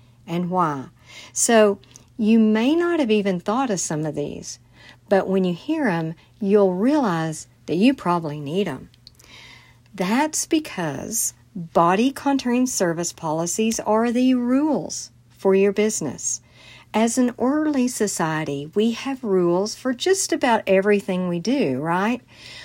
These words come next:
Well, your body contouring service policies are those rules for your business. And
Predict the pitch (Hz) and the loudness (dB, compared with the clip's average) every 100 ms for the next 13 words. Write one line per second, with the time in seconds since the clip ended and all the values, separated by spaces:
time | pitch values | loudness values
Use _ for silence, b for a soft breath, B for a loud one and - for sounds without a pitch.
0 | B B 214 220 196 233 262 - 214 254 | B B 2 2 2 2 2 0 0 0
1 | 285 - 240 220 226 202 196 - 175 170 | 0 -2 -2 -2 0 -2 -2 -2 -2 -2
2 | 165 - 277 294 190 - 165 175 - - | -6 -4 -2 0 -2 -2 -4 -4 -6 -2
3 | 190 196 214 180 185 220 226 202 190 180 | 2 4 4 2 2 0 -2 0 4 4
4 | 160 170 - - 185 185 202 214 285 311 | 2 -2 -8 -6 -4 0 -2 0 -2 -2
5 | 185 139 165 - - B B B B B | -4 -8 -10 -16 -18 B B B B B
6 | B - 220 220 214 | B 0 2 2 0